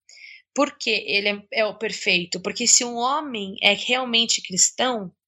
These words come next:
e uma mulher é realmente cristã e eles se unem em matrimônio, o que que a gente tá vendo aqui? A glória de Deus sendo feita na terra. Porque é o homem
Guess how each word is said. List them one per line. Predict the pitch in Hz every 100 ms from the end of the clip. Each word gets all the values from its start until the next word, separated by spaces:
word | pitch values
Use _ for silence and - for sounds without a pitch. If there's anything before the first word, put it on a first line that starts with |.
| _ _ _ - - - -
e | 208
uma | 226
mulher | 226 220 220 214 214 196
é |
realmente | 185 220 220 226 214 214 -
cristã | 190 - - 220 220
e | -
eles | 214 208 -
se | 208
unem | 214 277 302 233
em |
matrimônio, | 202 185 185 180 208 277 240 180 170 _ _ _ - - -
o |
que | -
que | 285
a |
gente | 277 277
tá | 262
vendo | 214 220 208
aqui? | 196 214
A |
glória | 214 226 233 247
de | 247
Deus | 226 226
sendo | - 233
feita | - 226 214 226
na | 226
terra. | 226 190 175 170 _ _ _ - - -
Porque | 233 220 220
é | 202
o | 208
homem | 208 220 262 320 349 381